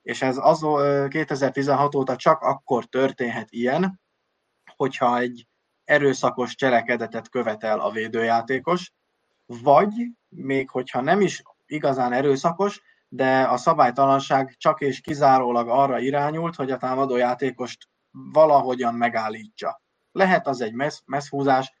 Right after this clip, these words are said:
lehet az, hogy összekoccantja a bokáját óvatosan, nehogy megsérüljön, de essen el,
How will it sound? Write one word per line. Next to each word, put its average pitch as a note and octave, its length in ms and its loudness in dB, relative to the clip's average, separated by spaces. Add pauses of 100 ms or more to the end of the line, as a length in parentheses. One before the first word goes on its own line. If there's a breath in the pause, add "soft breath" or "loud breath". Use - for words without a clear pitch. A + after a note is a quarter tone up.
(140)
lehet D3 300 0
az, C3 160 -4
hogy A#3+ 160 -4 (320 soft breath)
összekoccantja C3 840 -2
a A2+ 80 2
bokáját B2 640 4
óvatosan, B2 640 -4
nehogy B2+ 280 0
megsérüljön, A#2+ 680 -6
de G#2 140 -6
essen D3+ 360 -4
el, E3+ 200 -2